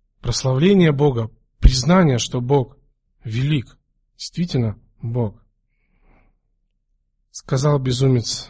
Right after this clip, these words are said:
в сердце своём: «Нет Бога». Конечно, мы сейчас не видим вот этих последствий, когда люди говорят: «Да нет Бога», и они становятся как зверьми. Вот было бы весело посмотреть, как бы это происходило. Ну, не весело, может быть,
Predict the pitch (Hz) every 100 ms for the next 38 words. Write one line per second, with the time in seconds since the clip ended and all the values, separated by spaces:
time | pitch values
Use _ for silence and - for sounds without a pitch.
0 | - - - 170 - 147 - 139 131 151
1 | 196 160 135 151 135 110 98 _ _ _
2 | _ _ _ _ _ _ - 180 247 226
3 | 196 180 165 170 160 180 185 214 185 151
4 | 147 156 143 139 - 165 151 190 220 -
5 | 175 151 151 151 151 139 143 139 131 135
6 | 156 247 220 180 165 120 104 - _ _
7 | _ _ - 156 185 175 180 185 156 151
8 | 151 147 131 165 170 147 107 - _ 147
9 | 196 156 160 147 127 135 139 127 123 113
10 | 110 - 127 123 131 110 _ _ _ _
11 | - 143 131 131 127 135 127 - 131 131
12 | 123 226 180 143 139 196 202 170 151 143
13 | 123 123 123